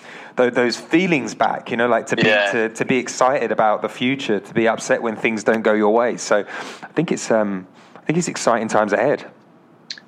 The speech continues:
Speaker 2: Yeah, yeah. I mean, I can't really add more to that. I, I agree. It's, it's positive, and, um,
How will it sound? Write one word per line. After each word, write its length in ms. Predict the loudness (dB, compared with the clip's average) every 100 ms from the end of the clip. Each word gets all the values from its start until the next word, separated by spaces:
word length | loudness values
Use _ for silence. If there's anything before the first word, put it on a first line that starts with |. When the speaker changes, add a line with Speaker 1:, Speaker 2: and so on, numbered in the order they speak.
| -20 -2
Speaker 2:
Yeah, 220 | 0 0 -2 0
yeah. 300 | 2 4 2 0
I 120 | 2
mean, 100 | 4
I 80 | 2
can't 80 | 0
really 160 | 0 0
add 120 | 0
more 100 | -2
to 140 | -2 2
that. 320 | 2 2 0
I, 140 | -2 -2
I 40 |
agree. 280 | -4 -4 -4
It's, 220 | -4 -6
it's 180 | -6 -8
positive, 680 | -4 -4 -4 -4 -6 -8 -6
and, 260 | -2 -2 0
um, 380 | 0 0 -4